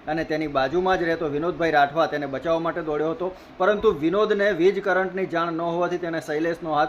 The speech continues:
પકડી તેને બચાવવાનો પ્રયાસ કરતા તેને પણ કરંટ લાગ્યો હતો, જેના કારણે બંને યુવકો મોતને ઘાટ ઉતરી ગયા હતા, જેના કારણે ચકચાર મચી જવા પામી છે. આ રોડ ઉપર આપણે જોવા જઈએ તો, વાત કરીએ તો, પાવાગઢથી શિવરાજપુર જાંબુઘોડા જતા રસ્તા ઉપર આવા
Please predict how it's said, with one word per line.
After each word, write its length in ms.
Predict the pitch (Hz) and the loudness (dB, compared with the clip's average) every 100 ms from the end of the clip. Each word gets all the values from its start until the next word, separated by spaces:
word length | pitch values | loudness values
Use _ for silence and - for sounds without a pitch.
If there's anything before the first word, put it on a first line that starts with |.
| 151 | 0
પકડી 220 | 151 165 | -6 -6
તેને 180 | 160 156 | -6 -4
બચાવવાનો 400 | 143 135 160 151 | -4 -4 -2 -2
પ્રયાસ 260 | 147 139 147 | 0 0 0
કરતા 220 | 160 151 | -4 -4
તેને 300 | 143 151 151 | -4 -4 -4
પણ 160 | 175 175 | -2 -4
કરંટ 300 | 165 160 156 | -2 -4 0
લાગ્યો 280 | 160 156 165 | -2 0 -2
હતો, 260 | 165 190 - - - | 0 -4 -4 -18 -4
જેના 220 | 160 190 | 0 2
કારણે 300 | 202 185 185 | 4 4 4
બંને 340 | 175 135 151 196 | 0 -2 -2 2
યુવકો 360 | 185 175 175 | 2 2 -4
મોતને 480 | 143 135 147 143 160 | -6 -4 -4 -4 -4
ઘાટ 280 | 131 143 156 | -2 -2 -2
ઉતરી 200 | 170 170 | -4 -4
ગયા 220 | 160 165 | 2 2
હતા, 220 | 165 175 180 - - | 4 2 2 -4 -14
જેના 240 | 135 165 170 | -4 -2 0
કારણે 380 | 170 165 165 156 | 0 2 0 -2
ચકચાર 440 | 151 - 175 165 | -6 -4 0 0
મચી 200 | 165 160 | 0 -2
જવા 180 | 165 160 | 0 0
પામી 280 | 160 160 165 | 2 0 -2
છે. 460 | 180 185 - - | -4 -4 -10 -4
આ 140 | 170 185 | 2 4
રોડ 220 | 196 220 | 6 4
ઉપર 220 | 220 233 | 4 4
આપણે 220 | 220 226 | 4 2
જોવા 280 | 190 196 220 | 0 0 0
જઈએ 300 | 214 214 220 | 0 0 0
તો, 140 | 220 | 2
વાત 260 | 170 175 180 | 2 0 0
કરીએ 220 | 208 202 | 0 0
તો, 120 | 208 | 0
પાવાગઢથી 600 | 208 160 156 185 202 208 | -2 0 2 2 -2 -2
શિવરાજપુર 560 | 202 180 170 185 185 190 | -4 -2 2 2 0 -2
જાંબુઘોડા 480 | 165 165 175 185 180 | -2 -2 0 0 0
જતા 340 | 190 190 190 | -2 0 0
રસ્તા 300 | 160 143 175 | 0 -2 -2
ઉપર 260 | 175 180 180 | -2 0 2
આવા 340 | 165 170 147 | 4 4 2